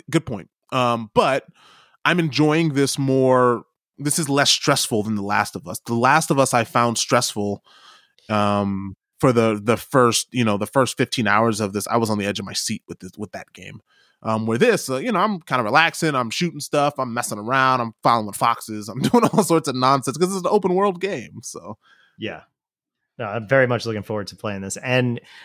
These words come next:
Speaker 2: I, I love Sucker Punch. Like, as a studio, they make some amazing, amazing games. Um,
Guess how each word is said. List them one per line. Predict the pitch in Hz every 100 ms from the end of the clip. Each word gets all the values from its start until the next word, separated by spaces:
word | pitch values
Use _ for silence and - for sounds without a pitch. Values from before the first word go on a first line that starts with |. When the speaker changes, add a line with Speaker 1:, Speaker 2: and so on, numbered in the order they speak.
| - _
Speaker 2:
I, | 143 143 135 131
I | 143
love | 143 139 98
Sucker | - 107 -
Punch. | - - - - -
Like, | 113
as | 127 110
a |
studio, | - 135 127 127 123 117
they | 117
make | 113 107 - - _
some | - - 117 104 98 110 _
amazing, | 117 113 117 123 120 107
amazing | 104 98 95 95
games. | 90 95 90 90 -
Um, | 262 104 101 98 92 90